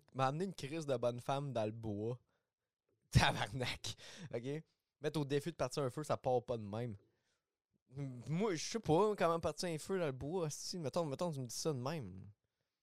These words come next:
Ah, anyway, euh, pis là, la foudre, ça part pas. Fait que le gars, il pense que le, le feu peut pas partir tout seul. Pis anyway,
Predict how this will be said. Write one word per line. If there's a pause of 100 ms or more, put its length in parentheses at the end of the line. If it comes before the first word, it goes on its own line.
(920)
Ah,
anyway,
euh,
pis
là,
la
foudre,
ça
part
pas. (260)
Fait
que
le
gars,
il
pense
que
le,
le
feu
peut
pas
partir
tout
seul. (240)
Pis
anyway,